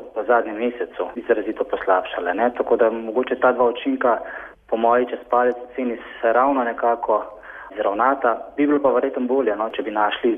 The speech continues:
najboljši timing par mesecev nazaj. Takrat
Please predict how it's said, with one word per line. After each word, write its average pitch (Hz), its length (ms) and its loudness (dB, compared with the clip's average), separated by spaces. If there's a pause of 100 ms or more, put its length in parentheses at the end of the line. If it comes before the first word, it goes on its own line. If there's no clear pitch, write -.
(120)
najboljši 110 540 0 (540)
timing 107 480 2
par 101 220 4
mesecev 95 400 -6
nazaj. 87 400 -2
Takrat - 260 0